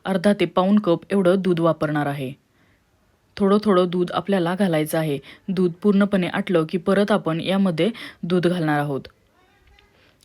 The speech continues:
गॅसची फ्लेम आपल्याला एकदम मंद आचेवर ठेवायची आहे. व्हिडिओ दाखवल्याप्रमाणे थोडं थोडं दूध आपण घालणार आहोत.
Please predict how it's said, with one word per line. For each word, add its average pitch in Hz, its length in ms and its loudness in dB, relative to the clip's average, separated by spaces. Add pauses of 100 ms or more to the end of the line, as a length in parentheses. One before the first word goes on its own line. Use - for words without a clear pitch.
(200)
गॅसची 196 340 2
फ्लेम 180 320 0
आपल्याला 180 500 0
एकदम 170 320 -4
मंद 185 320 0
आचेवर 175 400 -2
ठेवायची 156 420 -4
आहे. 147 260 -6 (1000)
व्हिडिओ 185 280 2
दाखवल्याप्रमाणे 185 840 0
थोडं 185 280 0
थोडं 180 280 2
दूध 175 280 -4
आपण 180 320 -2
घालणार 165 340 0
आहोत. 147 240 -4